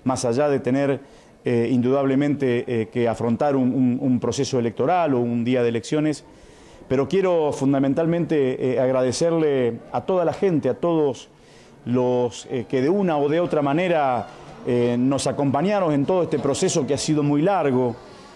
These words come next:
porque tuvimos que primero, eh, dirimir la candidatura a través de las elecciones internas abiertas y obligatorias el día veintiocho de abril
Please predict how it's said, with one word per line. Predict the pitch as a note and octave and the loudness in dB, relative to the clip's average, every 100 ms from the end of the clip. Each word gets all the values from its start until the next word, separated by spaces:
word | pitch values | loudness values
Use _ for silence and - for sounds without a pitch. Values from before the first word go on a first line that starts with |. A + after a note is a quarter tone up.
| - - | -12 -4
porque | B2 A2 C3 B2+ A#2+ - | -2 0 0 2 0 0
tuvimos | C3 D#3+ D3 | 0 0 -2
que | - C3 B2 A#2+ A#2 - | -2 -2 0 0 -2 -2
primero, | C3+ D#3+ F#3 E3+ D3 B2+ - | -2 0 2 2 0 -4 -10
eh, | B2 | -4
dirimir | C3+ C3+ C#3+ E3+ D3+ C#3+ | 0 0 0 0 0 0
la | C3 | -2
candidatura | B2 C3 C3 C3+ B2+ F#3 F3+ C#3+ | 0 0 2 0 0 2 2 0
a | |
través | B2+ B2+ C3+ | 0 0 0
de | C3 | 0
las | A#2+ | 0
elecciones | B2 B2 D#3 C#3+ B2+ | -2 -2 0 0 0
internas | B2 C#3+ C#3 C3 - - - - - - - | -2 0 0 0 -4 -14 -20 -20 -20 -20 -8
abiertas | B2+ B2+ D3+ C#3+ C3+ | -2 0 0 0 0
y | |
obligatorias | B2 A#2+ B2 A#2+ F3+ E3 C3+ | 0 2 0 0 0 2 0
el | |
día | B2+ C3 | 0 0
veintiocho | B2+ A#2 C#3 C3+ | 0 0 -2 0
de | B2+ | 0
abril | C#3 F#3 F3+ | 2 0 -2